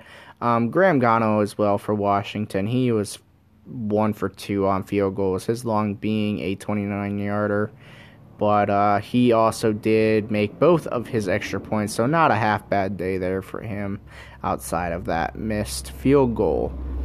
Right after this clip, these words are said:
Next up, we've got the Denver Broncos taking on the Cincinnati Bengals, fifty-six twenty-three final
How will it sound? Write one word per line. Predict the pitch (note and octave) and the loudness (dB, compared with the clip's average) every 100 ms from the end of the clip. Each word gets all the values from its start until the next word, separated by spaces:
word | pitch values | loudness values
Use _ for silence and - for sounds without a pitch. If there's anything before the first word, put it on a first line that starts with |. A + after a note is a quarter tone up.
| - - - - - - - | -6 -6 -8 -8 -10 -8 2
Next | D#3 D#3 - - | 4 4 2 0
up, | F3+ D3 F#2 | 4 4 4
we've | E3 D3+ C3+ | 4 4 6
got | C#3+ A#2+ | 2 2
the | C#3 | 0
Denver | F#3 G#3+ G#3 | 2 4 4
Broncos | C#3 C#3 B2+ A#2+ A2+ | 4 4 4 2 0
taking | - B2+ B2+ A#2+ | 2 2 4 4
on | A#2+ A#2 | 4 4
the | A2+ A2+ | 2 2
Cincinnati | A2+ - C#3+ B2+ A#2+ A2+ A2 A2 G2+ | 0 0 0 2 2 4 4 4 2
Bengals, | A2 G#2+ G#2+ G#2 G#2 - | 4 4 4 4 2 0
fifty-six | - E3 G3 G3+ F#3+ - D3 C#3 B2+ - - - | -2 2 2 2 -2 0 4 4 4 -6 -8 -10
twenty-three | - - A#2+ C#3+ D3 C3+ A#2+ - G#2+ A2+ A2+ | -10 -4 2 4 4 2 0 0 0 2 2
final | G#2+ - A2 G#2+ G#2+ G#2+ G#2 | -2 -4 0 0 2 0 -2